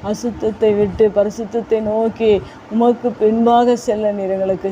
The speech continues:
ஞானத்தை கொடுப்பீராக. தொடர்ந்து நீர் நடத்துங்க. உம்முடைய வார்த்தை கேட்கிற ஒவ்வொரு பிள்ளைகளையும் இந்த வார்த்தையின்படி நீர் பரிசுத்தப்படுத்தி உம்முடையவர்களாய் நீர் மாற்றுங்க. ஒவ்வொரு நாளும் நீர் நடத்துங்க, ஆசீர்வதிங்க. இயேசுவின் நாமத்தில்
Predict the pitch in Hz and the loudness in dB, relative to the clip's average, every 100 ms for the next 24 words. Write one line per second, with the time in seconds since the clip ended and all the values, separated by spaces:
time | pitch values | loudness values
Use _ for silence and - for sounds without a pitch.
0 | 190 196 202 208 208 190 196 196 190 196 | -6 -4 -4 -2 -2 -2 -2 -2 -2 2
1 | 196 196 196 185 196 208 214 202 196 190 | 4 4 4 2 0 2 2 0 2 4
2 | 190 202 208 208 208 196 190 185 196 208 | 4 2 -2 0 0 2 2 4 4 4
3 | 208 208 - 208 214 220 220 202 - - | 0 -4 0 0 0 2 4 2 -2 -20
4 | - 196 214 240 247 240 208 208 214 220 | -6 -2 0 2 2 2 -2 0 0 0
5 | 220 214 185 190 208 220 - 226 226 214 | -4 -2 -2 -2 -2 -4 -2 -2 0 2
6 | 220 190 - - - 214 202 214 - 254 | 2 0 -6 -14 -6 -4 0 0 -2 -6
7 | - 247 220 226 - 226 214 226 233 247 | -2 -2 0 0 0 -2 0 0 4 4
8 | 233 233 226 226 226 208 175 185 196 202 | 4 0 2 2 2 -4 -8 -4 -2 -2
9 | - 214 208 202 190 - - - - 196 | -4 -6 0 2 2 -2 -20 -8 -4 -4
10 | 202 233 220 208 208 220 214 190 185 - | 0 0 0 0 0 0 0 -4 -6 -10
11 | 160 196 214 190 214 202 190 202 - 214 | -2 0 0 0 -2 0 0 0 0 0
12 | 202 185 180 175 170 196 202 - 214 220 | 0 0 -2 -2 -2 -2 -2 -2 0 2
13 | 202 185 202 196 202 190 | 2 2 2 2 2 0